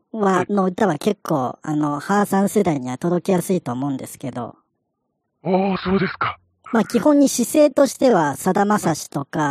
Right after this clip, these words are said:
Speaker 2: はい。
Speaker 1: その、
Speaker 2: おうおうおう。
Speaker 1: 中島みゆき的なフォークの匂いがするというかね。
Speaker 2: うん。
Speaker 1: と思うんですけど。
Speaker 2: うん。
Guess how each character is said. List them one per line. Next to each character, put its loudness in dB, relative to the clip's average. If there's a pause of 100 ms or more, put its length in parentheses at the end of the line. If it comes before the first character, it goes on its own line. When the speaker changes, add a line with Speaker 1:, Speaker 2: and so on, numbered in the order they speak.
Speaker 2:
は -10
い。 -
Speaker 1:
そ -6
の、 4
Speaker 2:
お 2
う 2
お 4
う -2
お -4
う。 -2
Speaker 1:
中 2
島 0
み 2
ゆ 0
き -14
的 -2
な -2
フ 2
ォ 4
ー -18
ク -2
の -2
匂 0
い -2
が -10
す -10
る -10
と -10
い -6
う -10
か -14
ね。 -14 (380)
Speaker 2:
う -8
ん。 -8 (300)
Speaker 1:
と 0
思 2
う 2
ん 2
で -4
す -12
け -10
ど。 -8 (1040)
Speaker 2:
う -6
ん。 -4